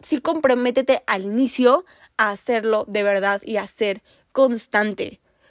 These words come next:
Y repito, comprométete contigo y con tu razón de ser del hábito. Igual, cuarto punto, ¿ok? Que es, am, va a ser un poco contradictorio, ¿no? Pero no lo hagas a full.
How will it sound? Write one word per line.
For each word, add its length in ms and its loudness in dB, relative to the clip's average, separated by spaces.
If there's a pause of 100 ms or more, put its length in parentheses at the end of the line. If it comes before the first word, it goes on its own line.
(220)
Y 260 -2
repito, 600 0
comprométete 760 0
contigo 680 0
y 140 -2
con 240 -6
tu 80 -8
razón 480 -6
de 80 -4
ser 400 -4
del 200 0
hábito. 460 -6 (1300)
Igual, 540 4 (640)
cuarto 260 2
punto, 480 0 (100)
¿ok? 180 -4 (420)
Que 240 0
es, 320 -4 (360)
am, 640 -2 (300)
va 140 2
a 60 4
ser 120 0
un 140 -2
poco 280 -4
contradictorio, 840 -6
¿no? 300 -2 (340)
Pero 280 2
no 120 0
lo 140 6
hagas 240 0
a 60 -8
full. 260 -4